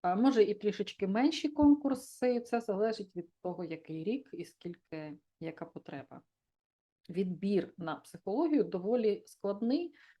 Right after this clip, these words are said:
тому що ви маєте пройти і тест на загальні умови навчання, передумови навчання, та, і тест, е, письмовий на знання основ соціальних наук або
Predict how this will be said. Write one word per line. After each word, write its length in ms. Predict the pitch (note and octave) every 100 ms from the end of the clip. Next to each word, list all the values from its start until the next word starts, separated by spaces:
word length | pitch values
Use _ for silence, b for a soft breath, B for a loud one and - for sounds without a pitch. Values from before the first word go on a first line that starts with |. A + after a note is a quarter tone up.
| -
тому 200 | F#3+ F#3+
що 200 | - F3+
ви 280 | F#3+ F#3
маєте 640 | D#3 E3 D3+ D3 - D3 - _ -
пройти 400 | D#3 D3 D3+ D3 -
і 80 |
тест 360 | F#3 G3+ F3 -
на 100 | E3+
загальні 440 | E3+ G3 D#4+ E4+
умови 560 | G3+ G#3 G3+ F3+ E3+ D3+
навчання, 600 | D#3+ D#3 D3 - D3 D3 C#3+
передумови 600 | F#3 F3 E3 F3 D#3+ D3
навчання, 640 | D3 D3 - G3 - D3 D3
та, 160 | A3+ B3+ b b b _ _
і 460 | - F3 E3+ E3+ E3
тест, 480 | G3 F#3 E3+ - - _ -
е, 580 | D3+ C#3+ C#3 C#3 C#3+ C#3
письмовий 800 | - D3+ F3+ F#3 F3+ D#3 F3 D3
на 140 | D3 D3
знання 440 | D3+ D#3 D#3 D3
основ 420 | - D#3+ - E3+
соціальних 680 | - F#3 - C4 E4 D4+ D4
наук 440 | C#4+ C#4 C#4 _ _ _ -
або 460 | G3 G#3+ G#3+ G3+